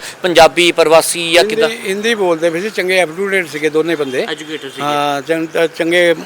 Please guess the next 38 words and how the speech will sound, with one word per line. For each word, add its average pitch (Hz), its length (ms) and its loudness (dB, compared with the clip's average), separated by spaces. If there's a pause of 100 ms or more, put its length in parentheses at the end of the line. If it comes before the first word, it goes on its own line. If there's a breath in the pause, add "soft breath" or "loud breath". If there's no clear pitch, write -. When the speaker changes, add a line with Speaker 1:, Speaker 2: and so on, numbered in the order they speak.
(140)
Speaker 2:
ਅ, - 20 -2
ਤਕੜੇ 170 340 0
ਸੀ, 160 120 -6
ਪੰਤਾਲੀ, 160 560 -4
ਚ-, 170 60 -2
ਪੰਤਾਲੀ, 165 640 -2
ਬਤਾਲੀ, 160 360 -2
ਪੰਤਾਲੀ 156 360 -4
ਸਾਲ 147 240 -6
ਦੇ 151 80 -4
ਉਹਨਾਂ 156 140 -4
ਦੀ 151 60 -4
ਉਮਰ 147 200 -6
ਹੋਊਗੀ। 135 280 -8
Speaker 1:
ਹੂੰ। 147 420 -16 (120)
Speaker 2:
ਚੰਗੇ 175 160 -2
ਐਜੂਕੇਟਿਡ 165 400 0
ਸੀ, 180 60 -10
ਹਿੰਦੀ 180 280 -4
ਬੋਲਦੇ 165 340 -2
ਪਏ 156 140 0
ਸੀਗੇ। 143 240 -8
Speaker 1:
ਹੂੰ। 127 100 -18 (320 loud breath)
Speaker 2:
ਇੱਕ 175 140 -4
ਨੇ 170 120 -2
ਬੰਦ 160 280 -2
ਹੈਲਮਟ 147 340 -4
ਪਾਇਆ 160 300 0
ਸੀਗਾ, 147 220 -6
Speaker 1:
ਹੂੰ। - 400 -14
Speaker 2:
ਇੱਕ 185 100 -8
ਨੇ 196 80 -4
ਪਿੱਛੇ 180 180 -6
ਟੋਪੀ 190 340 -6
ਲਈ 170 180 0
ਹੋਈ 160 120 -2
ਸੀਗੀ। 139 260 -10
Speaker 1:
ਹੂੰ। 131 460 -20